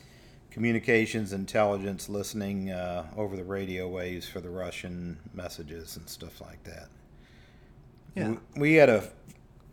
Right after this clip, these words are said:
Speaker 1: next-door neighbor who I found out worked for the C I A, but, uh, I didn't know it at the time. So a
Speaker 2: Hmm.
Speaker 1: lot of interesting things I found out a lot later.
Speaker 2: Yeah. Well, and that wasn't the only place that he was listening to the Russians. He was, uh, he,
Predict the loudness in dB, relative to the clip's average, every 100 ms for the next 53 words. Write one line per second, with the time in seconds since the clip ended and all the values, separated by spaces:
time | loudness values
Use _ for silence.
0 | -6 0 0 2 8 8 8 8 6 4
1 | 2 -4 -20 -20 -20 -20 -20 -12 -4 2
2 | 2 4 4 4 4 6 6 6 4 2
3 | 0 -2 -2 0 4 6 6 4 2 -2
4 | -6 -8 -8 -6 -6 -6 -8 -6 -4 -2
5 | -4 -4 -6 -10 -8 -6 -6 -10 -16 -20
6 | -20 -20 -16 0 8 10 10 6 4 0
7 | 0 2 2 2 2 0 -2 -4 0 2
8 | 4 6 6 6 2 0 4 6 8 6
9 | 0 -6 -4 -8 -12 -18 -20 -20 -20 -20
10 | -20 -20 -8 -6 -6 -14 -20 -20 -20 -20
11 | -2 -2 2 2 4 4 2 0 2 2
12 | 2 2 2 -2 -2 -2 -2 -4 -2 -2
13 | -2 -2 -4 -4 -4 -2 -2 -2 -2 -2
14 | -2 -2 -4 -4 -6